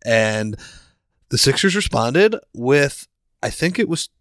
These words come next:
thirty-one points they gave up in the next twenty-four minutes. Now, I think a lot of that had to do with Indiana missing shots, not really having the firepower just in general to score on the Sixers,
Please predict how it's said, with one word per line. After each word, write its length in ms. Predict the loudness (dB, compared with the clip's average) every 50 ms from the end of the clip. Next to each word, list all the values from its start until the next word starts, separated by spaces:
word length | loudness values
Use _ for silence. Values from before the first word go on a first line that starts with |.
| _
thirty-one 800 | _ _ -20 -20 -20 -8 -2 2 4 4 4 4 4 2 2 2 2
points 540 | 0 0 0 0 0 -2 -4 -6 -6 -2 0
they 100 | 0 2
gave 220 | 2 2 0 2
up 200 | 0 -2 -2 -2
in 60 | -2
the 80 | 0 0
next 260 | 0 0 -2 -4 -6
twenty-four 460 | -2 0 0 0 2 2 2 2 2
minutes. 320 | 4 2 0 0 -2 0 0
Now, 360 | 2 4 4 4 2 0 -2 _ _ _ _ _ _ _ _ _ _ -2
I 60 | 0
think 220 | 2 2 4 4
a 40 | 4
lot 220 | 6 6 6 6
of 80 | 6 4
that 320 | 2 2 2 2 0 -4 -8 _ _ _ _ _ _ _ _ -8
had 160 | -6 -4 -4
to 80 | -4 -6
do 120 | -8 -8
with 120 | -8 -8 -8
Indiana 720 | -10 -8 -6 -6 -6 -6 -6 -6 -8 -8 -8 -8 -10 -14 _ _ _ _ _ _ _
missing 360 | -8 -6 -4 -2 -2 -2 -2
shots, 640 | -2 0 0 0 2 2 0 -2 -2 -4 -6 -8 -8 -12 _ _ _ _ _ _ _ _ _ _ _
not 380 | -10 -6 -2 2 2 2 2 0
really 360 | -2 -2 0 0 2 0 0
having 440 | -2 0 2 2 4 2 2 -2 -4
the 80 | -6 -4
firepower 760 | -2 0 0 0 -2 -4 -4 -4 -2 -2 0 -2 -4 -6 -8
just 200 | -14 -14 -12 -12
in 120 | -10 -8
general 380 | -8 -10 -10 -10 -12 -14 -14 -12
to 60 | -10
score 320 | -10 -8 -8 -8 -8 -8
on 80 | -10 -12
the 60 | -10
Sixers, 540 | -8 -8 -8 -6 -6 -8 -8 -8 -10 -10